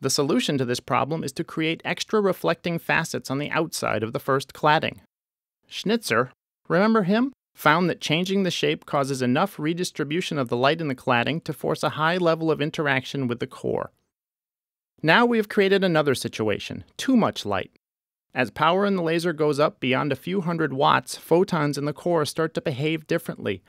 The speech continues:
much like surging traffic on a congested highway.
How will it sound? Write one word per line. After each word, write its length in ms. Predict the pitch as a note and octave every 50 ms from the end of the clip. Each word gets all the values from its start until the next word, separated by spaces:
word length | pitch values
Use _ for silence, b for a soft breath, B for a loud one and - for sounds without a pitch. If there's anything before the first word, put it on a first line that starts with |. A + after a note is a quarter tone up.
| b b b b b b
much 260 | D#3+ F#3+ - - -
like 160 | F#3+ F3 -
surging 420 | - - F3 F3 F3+ F3+ F3+ E3
traffic 480 | D3+ - - D3+ D#3 D#3+ - - - -
on 120 | B2 B2
a 60 | C3 -
congested 540 | - C#3+ C3 B2 C3 C#3+ - - D#3 C#3+
highway. 460 | A#2+ C#3 C#3 C3 C3+ B2+ A2 F#2 -